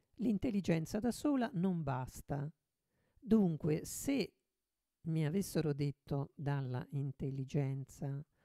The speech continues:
"Beh, non deve prendere questo rimedio prima di tre settimane", avremmo scritto sul flacone: "Non dia a questa persona il rimedio prima di tre settimane". Questa è l'intelligenza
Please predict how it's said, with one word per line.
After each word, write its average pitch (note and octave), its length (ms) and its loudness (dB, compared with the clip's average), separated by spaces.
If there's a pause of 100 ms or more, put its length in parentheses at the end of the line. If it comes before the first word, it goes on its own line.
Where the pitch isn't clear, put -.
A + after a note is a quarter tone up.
(640)
"Beh, G3 320 4
non F#3+ 180 2
deve G3+ 220 4
prendere E3 420 2
questo E3 520 0
rimedio G3+ 540 2
prima E3 300 0
di C#3+ 120 -2
tre E3 200 0
settimane", D3 920 -2
avremmo D#3+ 400 2
scritto D#3 480 0
sul B2+ 220 -4
flacone: D3+ 680 0 (360)
"Non F#3 220 2
dia F#3 320 2
a D3+ 40 2
questa - 360 -2
persona E3+ 560 0
il C#3 80 0
rimedio E3+ 640 0
prima E3+ 420 2
di F3 160 0
tre C#3+ 260 0
settimane". C3 880 -2 (1500)
Questa B3 640 4
è F#3 260 2
l'intelligenza G#3+ 1500 2